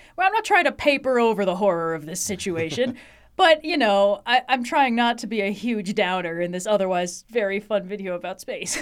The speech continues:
Speaker 1: <laughs>
Speaker 2: Yeah.
Speaker 1: Um,
Speaker 2: Yeah.
Speaker 1: but, yeah,
Speaker 2: I, I feel
Speaker 1: Minecraft
Speaker 2: like a lot
Speaker 1: YouTube.
Speaker 2: of the, uh, a lot of the, like,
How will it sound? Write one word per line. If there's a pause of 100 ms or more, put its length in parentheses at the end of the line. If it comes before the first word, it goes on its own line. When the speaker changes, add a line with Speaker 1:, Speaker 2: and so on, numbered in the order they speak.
Speaker 1:
<laughs>
Speaker 2:
Yeah. (240)
Speaker 1:
Um, (680)
Speaker 2:
Yeah.
Speaker 1:
but,
yeah, (120)
Speaker 2:
I,
I
feel
Speaker 1:
Minecraft
Speaker 2:
like
a
lot
Speaker 1:
YouTube.
Speaker 2:
of
the,
uh, (600)
a
lot
of
the,
like,